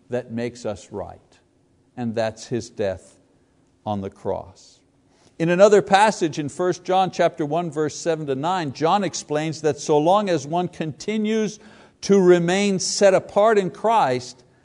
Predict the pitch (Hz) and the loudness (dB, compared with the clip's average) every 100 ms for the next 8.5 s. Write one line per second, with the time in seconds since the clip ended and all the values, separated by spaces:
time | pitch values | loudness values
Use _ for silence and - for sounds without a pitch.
0 | _ _ - 113 - 170 190 185 - 175 | _ _ -10 -8 -2 0 0 -2 0 2
1 | 175 165 139 113 156 165 156 147 - 127 | 2 0 -4 -4 -4 -4 -6 -10 -8 -8
2 | 123 185 180 180 170 - 139 123 123 - | -6 -8 -6 -6 -8 -2 0 0 0 0
3 | 190 190 165 180 - - 156 - 139 113 | 0 0 -2 -2 -4 -4 -4 -4 -4 2
4 | 139 175 - - 156 147 143 139 - - | 2 2 -2 -6 -4 -2 -4 -8 -14 -6
5 | - 160 160 160 143 127 156 160 156 - | 0 0 4 2 2 2 4 4 0 -8
6 | - 185 190 175 175 254 240 175 147 143 | -6 0 2 4 6 6 4 -2 0 2
7 | 135 135 123 123 113 123 117 98 - 107 | 2 0 0 -4 0 2 2 -2 -10 -12
8 | - - 113 107 98 | -14 -14 -12 -12 -14